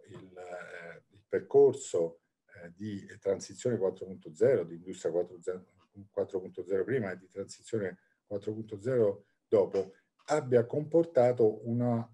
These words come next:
ehm, aumento, eh, della maturità digitale di tutto il sistema produttivo italiano. È stato un, è stato ed è un, ehm,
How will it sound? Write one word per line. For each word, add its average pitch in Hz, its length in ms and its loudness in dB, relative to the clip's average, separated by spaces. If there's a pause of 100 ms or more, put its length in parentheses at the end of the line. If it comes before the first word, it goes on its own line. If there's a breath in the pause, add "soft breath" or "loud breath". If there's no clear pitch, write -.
ehm, 104 640 -10 (200)
aumento, 123 840 -2 (340)
eh, 95 260 -12
della 107 680 0
maturità 113 540 2
digitale 117 720 0
di 110 160 -12
tutto 185 280 -2
il 101 80 0
sistema - 360 -2
produttivo 92 520 -8
italiano. 82 400 -14 (800)
È - 100 -20
stato 156 540 4
un, 143 520 -4
è 123 100 -6
stato 139 360 2
ed 123 120 2
è 135 320 6 (440)
un, 117 320 -2
ehm, 110 500 -4